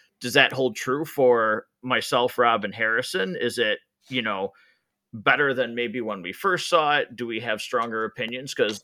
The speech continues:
there were some pretty, you know, negative reviews for this when it first came out. But again, it, it has been able to, over time, get some better reviews, and people appreciate this movie for what it is. But,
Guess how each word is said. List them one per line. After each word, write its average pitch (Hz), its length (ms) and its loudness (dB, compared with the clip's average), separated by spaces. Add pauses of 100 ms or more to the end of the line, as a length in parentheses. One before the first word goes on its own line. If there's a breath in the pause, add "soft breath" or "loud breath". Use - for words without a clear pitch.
(120)
there 151 100 2
were - 80 2
some - 280 -8
pretty, 190 280 -4 (320)
you - 100 -4
know, 127 160 2
negative 131 580 -2
reviews 117 360 -4
for 117 140 -2
this 92 200 -4
when 113 140 -6
it - 140 -10
first 120 260 -4
came 104 220 -4
out. 151 260 0
But - 100 -4
again, 147 300 2
it, 104 140 0 (400 soft breath)
it 127 120 4
has 143 440 0 (160)
been 131 100 4
able 127 300 0
to, 95 500 -2
over 123 240 2
time, 127 400 -2
get 110 160 -4
some 104 220 -8
better 110 320 0
reviews, 104 580 -6
and 101 220 -8
people 110 320 -4
appreciate 110 560 -10
this 98 160 -12
movie 113 280 -10
for 110 180 -16
what 104 200 -4
it 87 100 -8
is. 120 360 -2
But, 104 400 0